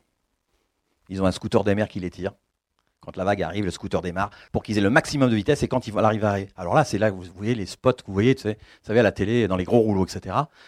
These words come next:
Mais avant, ils ont été tirés par un scooter des mers. Ça veut dire quoi, les amis ? Ça veut dire qu'il faut se mettre en mouvement. Si vous voulez vraiment profiter de la vague et en profiter longtemps, il faut rentrer en mouvement. D'accord ? C'est maintenant que ça se passe.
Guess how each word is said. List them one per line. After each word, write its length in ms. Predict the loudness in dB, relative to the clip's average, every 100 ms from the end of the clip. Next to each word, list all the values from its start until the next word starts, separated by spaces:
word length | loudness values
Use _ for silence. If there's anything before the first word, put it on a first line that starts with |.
| _ 4
Mais 100 | 6
avant, 220 | 6 6
ils 80 | 2
ont 60 |
été 160 | 0 -2
tirés 220 | -2 -2
par 120 | -2
un 60 | -6
scooter 280 | -8 -6 -4
des 80 | -6
mers. 200 | -8 -14 _ _ _ _ _ _ _ _ _ _ _ _ _
Ça 120 | 4
veut 80 | 6
dire 160 | 6 6
quoi, 140 | 6
les 140 | 4 2
amis ? 180 | -2
Ça 160 | -2 -2
veut 80 | 0
dire 140 | -2
qu'il 140 | -4 -8
faut 120 | -4
se 80 | -4
mettre 160 | -4
en 40 | -4
mouvement. 360 | -4 -4 -8 -12 _ _ _ _ _ _ _ _ _ _ _ _ _
Si 160 | -6
vous 60 | 4
voulez 100 | 6
vraiment 260 | 6 6 6
profiter 360 | 4 2 4
de 40 | 6
la 100 | 8
vague 200 | 6 6
et 100 | 4
en 80 | 6
profiter 600 | 4 2 4 6 6 4 _ _ _ _ _ 2
longtemps, 600 | 6 6 4 2 2 -6 _ _ _
il 100 | -10
faut 160 | 0 2
rentrer 360 | 2 0 -4 -8
en 120 | -10
mouvement. 440 | -8 -6 -6 -8 -12 _ _ _ _ _ _ _ _ _ -20
D'accord ? 340 | -6 -6 -6 _ _ -20 _ -12
C'est 200 | -6 0
maintenant 440 | 4 4 2 -6
que 80 | -6
ça 80 | -16
se 80 |
passe. 300 | -14 -16 -18